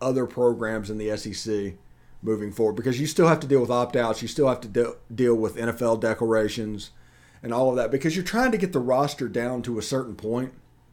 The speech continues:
where you're fairly comfortable of knowing exactly how many scholarships you have. Because with the twenty-five being suspended for the next two years, and it basically everything is about the eighty-five,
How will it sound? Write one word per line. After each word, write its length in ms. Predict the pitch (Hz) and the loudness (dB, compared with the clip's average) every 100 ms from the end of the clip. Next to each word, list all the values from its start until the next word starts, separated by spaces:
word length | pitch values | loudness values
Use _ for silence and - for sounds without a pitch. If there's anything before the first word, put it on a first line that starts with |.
| _ _ _ _ _ _ - - - - - _ - | _ _ _ _ _ _ -20 -20 -20 -20 -20 _ -2
where 140 | 165 160 | 4 6
you're 100 | 156 | 4
fairly 460 | - 226 220 190 | 4 6 6 2
comfortable 640 | - 151 147 147 120 117 104 | 0 0 0 -2 0 0 0
of 100 | 110 | 0
knowing 360 | 123 120 107 | 0 0 -2
exactly 540 | 98 - 127 127 127 95 | -6 -4 -2 -2 -2 -4
how 140 | 120 | -2
many 200 | 110 101 | -4 -4
scholarships 640 | - 113 104 95 113 - | -6 -4 -4 -4 -8 -10
you 80 | 98 | -10
have. 260 | 107 90 85 | -8 -8 -8
Because 320 | 113 139 127 | -4 -4 -2
with 160 | 170 175 | -2 -2
the 80 | |
twenty-five 720 | 139 - 165 165 139 135 151 127 | -6 -4 -4 0 4 4 4 0
being 240 | 135 131 | 0 -2
suspended 720 | 120 117 - 110 120 151 165 - _ _ _ _ _ _ _ | -4 -8 -6 -4 0 0 0 -12 _ _ _ _ _ _ _
for 320 | - 131 127 | -2 2 2
the 100 | 120 | 2
next 300 | 131 131 - | 0 -2 -2
two 120 | 160 | 2
years, 460 | 143 135 151 151 135 | 4 4 4 4 2
and 140 | 113 | -2
it 160 | 104 98 | -4 -2
basically 580 | 127 139 143 135 117 104 | 2 2 0 -2 -2 0
everything 540 | 127 139 139 139 135 | 0 2 2 2 2
is 100 | 127 | 0
about 300 | 113 123 123 | 2 2 2
the 120 | 113 | 0
eighty-five, 720 | 117 127 117 117 120 143 143 | 0 2 0 2 2 0 -2